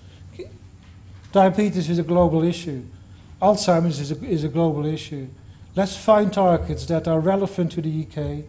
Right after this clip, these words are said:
that are very relevant to India, relevant to Europe, and relevant to, to the rest of the world. Establish proof of concept, and then scale up and spread.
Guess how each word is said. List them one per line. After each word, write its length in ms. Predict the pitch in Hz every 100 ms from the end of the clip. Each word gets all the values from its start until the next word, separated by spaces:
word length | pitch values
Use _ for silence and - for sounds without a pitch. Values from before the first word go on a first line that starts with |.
| - - - - -
that 180 | 180 175
are 60 |
very 220 | - 196
relevant 460 | 175 185 175 175 165
to 60 | -
India, 600 | 180 160 147 147 147 151 - - -
relevant 480 | 170 180 165 151 147
to 60 |
Europe, 500 | 151 147 151 147 151 - - - 170
and 160 | 151
relevant 520 | 160 151 147 151 160
to, 140 | - -
to 140 | 80
the 80 | 139
rest 300 | 143 147 -
of 60 | 139
the 80 |
world. 440 | 143 165 143 127 - - - - - -
Establish 540 | - - 240 226 -
proof 240 | 214 190
of 160 | 165 -
concept, 640 | 175 147 143 147 151 151 - - - - 175
and 240 | 160 160
then 120 | 165
scale 440 | 160 - 175 165 160
up 140 | 151
and 120 | 151
spread. 540 | - - 185 143 92